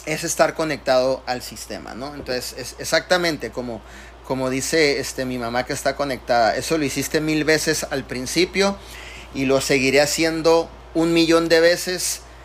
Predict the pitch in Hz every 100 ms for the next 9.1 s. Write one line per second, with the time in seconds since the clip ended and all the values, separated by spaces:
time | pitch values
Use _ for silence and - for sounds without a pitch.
0 | - - 131 - 131 123 123 123 131 139
1 | 151 143 143 - 143 143 139 143 139 143
2 | 143 - 135 - 113 107 131 123 127 139
3 | 160 156 143 131 131 175 214 - - -
4 | - - 147 151 160 185 175 - 170 190
5 | 190 185 160 135 - 127 113 - 147 131
6 | 92 - - - - 151 - - 170 196
7 | 190 180 160 165 208 226 - - - -
8 | - 156 156 160 156 135 160 165 156 101